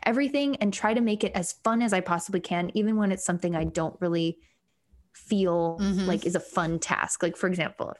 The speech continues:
Speaker 1: building a website, right? May or may not be fun for some people.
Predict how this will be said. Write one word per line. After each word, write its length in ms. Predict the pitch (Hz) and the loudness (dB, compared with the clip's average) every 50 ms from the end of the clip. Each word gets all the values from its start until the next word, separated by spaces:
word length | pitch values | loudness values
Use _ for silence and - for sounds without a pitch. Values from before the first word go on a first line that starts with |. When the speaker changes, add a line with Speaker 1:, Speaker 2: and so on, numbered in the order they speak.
| _ - - | _ -6 -2
Speaker 1:
building 400 | 190 196 208 220 214 220 208 196 | 0 0 2 0 0 2 2 2
a 40 | |
website, 480 | 180 170 - - - - - - - - - | 2 0 -2 -4 -6 -6 -6 -6 -6 -4 -2
right? 260 | - - 196 226 - - - - - - - - - | 0 0 0 0 -4 -8 -20 -20 -20 -20 -18 -8 -4
May 200 | 185 180 196 226 | -2 0 2 2
or 60 | 240 240 | 2 2
may 100 | 240 233 | 2 2
not 280 | 233 226 214 - 202 196 | 2 0 0 -2 -2 0
be 100 | 214 202 | 0 0
fun 320 | 196 - - 170 165 165 | 0 0 0 0 0 0
for 140 | 175 - 170 | 0 0 -2
some 240 | 160 - - 143 160 | -2 0 -2 -2 -2
people. 520 | 160 - - 269 269 - 247 233 233 226 | -2 -2 -2 0 0 0 0 0 0 -2